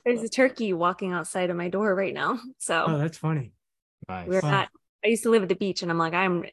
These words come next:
Speaker 1: in the country now. We got turkeys walking in my lawn." <laughs>
Speaker 2: Ah, that
Speaker 1: I
Speaker 2: must
Speaker 1: felt
Speaker 2: be a
Speaker 1: like
Speaker 2: sign of some sort, right?
Speaker 1: It, it, it means, I looked it up 'cause there's a turkey that walks around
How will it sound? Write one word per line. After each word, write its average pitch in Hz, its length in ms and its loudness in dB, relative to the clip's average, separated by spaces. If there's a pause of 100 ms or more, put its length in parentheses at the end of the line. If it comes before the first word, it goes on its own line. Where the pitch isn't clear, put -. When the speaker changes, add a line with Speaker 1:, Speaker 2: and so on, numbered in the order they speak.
Speaker 1:
in 196 120 0
the - 80 -4
country 233 380 -6
now. 233 340 -6
We 208 140 -6
got 202 220 -6
turkeys - 520 -6
walking 226 380 -2
in 226 80 -2
my 214 140 0
lawn." 294 240 -4
<laughs> - 100 -10 (400)
Speaker 2:
Ah, 214 340 4 (320)
that 185 260 0
Speaker 1:
I 127 40 -4
Speaker 2:
must 170 100 2
Speaker 1:
felt 233 140 4
Speaker 2:
be 180 60 4
a - 20 6
Speaker 1:
like 143 80 -2
Speaker 2:
sign 240 280 2
of 139 100 0
some 135 180 -8
sort, 117 300 -12
right? 147 220 -10 (180)
Speaker 1:
It, 262 140 4
it, 254 180 8
it 254 120 6
means, 240 340 6 (200)
I 226 120 4
looked 240 240 2
it 185 60 2
up 175 200 0
'cause - 460 -6
there's 185 240 2
a 190 60 0
turkey 185 360 -4
that 175 180 -2
walks 165 340 0
around 165 420 -4